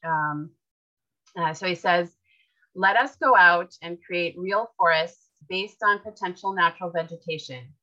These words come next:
not waiting for tomorrow, but starting now from where we are standing and spreading outward to the whole world. I myself am resolved to continue to plant trees based on potential natural vegetation together with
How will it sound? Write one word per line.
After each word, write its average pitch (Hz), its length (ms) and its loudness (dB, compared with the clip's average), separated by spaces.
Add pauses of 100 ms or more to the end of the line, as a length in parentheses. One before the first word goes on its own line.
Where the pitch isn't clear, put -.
(220)
not 190 480 6
waiting 196 540 -8
for 160 160 0
tomorrow, 147 680 -2 (140)
but 170 180 -6
starting 202 580 -4
now 160 440 0 (140)
from 170 280 -14
where 220 320 -2
we 208 100 -8
are 175 120 0
standing 147 640 -12
and 151 120 -18
spreading 185 540 -6
outward 160 480 -2
to 160 100 -20
the 165 80 -10
whole 175 360 -6
world. 147 360 -8 (540)
I 196 140 4
myself 165 720 0
am 170 140 -10
resolved 170 500 2
to 220 120 -16
continue 185 540 -8
to 180 100 -20 (100)
plant 180 260 -6
trees 151 420 -14
based 165 280 -8
on 185 180 2
potential 190 500 -12
natural 170 360 -2
vegetation 156 760 -10 (540)
together 214 600 0
with 180 260 -6